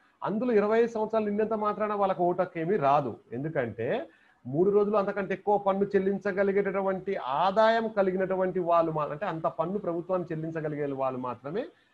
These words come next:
వాళ్ళు క్రియాశీల పౌరులుగానే ఉంటారు. అంత చెల్లించలేకపోతే వాళ్ళు కూడా ప్రేక్షక పౌరులే అన్నమాట. ప్రేక్షక పౌరులకు ఎలాగూ ఓటు హక్కు లేదు. మరి ఈ ముసాయిదా రాజ్యాంగం ఏమని చెప్తుంది? పదిహేడు వందల తొంభై ఒకటిలో వీళ్ళు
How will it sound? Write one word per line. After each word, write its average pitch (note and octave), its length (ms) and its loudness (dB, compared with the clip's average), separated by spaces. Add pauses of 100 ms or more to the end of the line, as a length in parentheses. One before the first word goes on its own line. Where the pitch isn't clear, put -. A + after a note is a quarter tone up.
(200)
వాళ్ళు D3 360 0
క్రియాశీల C#3+ 480 0 (100)
పౌరులుగానే B2+ 720 -2 (240)
ఉంటారు. A2+ 320 -2 (320)
అంత F3 160 -2 (120)
చెల్లించలేకపోతే F3+ 680 0 (100)
వాళ్ళు C#3 220 4
కూడా A3+ 160 0
ప్రేక్షక G3 400 0
పౌరులే D3 300 0
అన్నమాట. G#2+ 340 -6 (540)
ప్రేక్షక G3+ 340 -4
పౌరులకు F#3 340 0
ఎలాగూ D#3+ 240 4 (120)
ఓటు D3 100 -2
హక్కు A#3 260 -4 (320)
లేదు. A2 240 2 (460)
మరి B3 120 4 (120)
ఈ - 20 4 (120)
ముసాయిదా A#3+ 480 6
రాజ్యాంగం A3 380 4 (120)
ఏమని G#3 240 2
చెప్తుంది? F#3+ 440 2 (1160)
పదిహేడు E3 400 0
వందల F3 360 2 (120)
తొంభై E3 260 -2 (100)
ఒకటిలో E3 380 -4 (220)
వీళ్ళు D#3 280 -2